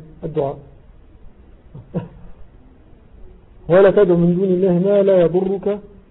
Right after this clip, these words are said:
ولا ينفعك". ثم عقب هذا بقوله تعالى: "وإن، وإن، وإن يمسسك الله بضر فلا كاشف له إلا هو". ف-، فأنت إذا أصابك الضر،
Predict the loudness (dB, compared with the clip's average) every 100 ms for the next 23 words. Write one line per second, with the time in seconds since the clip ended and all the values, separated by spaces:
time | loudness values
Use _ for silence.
0 | -10 -4 0 0 -2 -4 -6 -6 -16 -20
1 | -20 -20 -20 -20 -20 -20 -20 -20 -20 -20
2 | -20 -20 -20 -20 -20 -20 -20 -20 -20 -12
3 | -4 0 0 0 -2 0 0 -2 -6 -20
4 | -16 -2 0 2 0 -2 -4 -2 -2 -2
5 | 0 2 0 -4 -14 -10 -10 -8 -8 -4
6 | -6 -6 -8 -6 -6 -2 -4 -4 -6 -4
7 | -4 -4 -4 -4 -6 -6 -4 -4 -2 -2
8 | -2 -6 -8 -6 -6 -8 -8 -8 -10 -14
9 | -18 -18 -20 -20 -20 -20 -20 -20 -20 -20
10 | -20 -20 -20 -20 -20 -20 -20 -20 _ -20
11 | -20 -20 -20 -20 -20 -6 0 0 -2 -8
12 | -4 -2 0 0 0 -4 0 2 2 0
13 | 2 2 2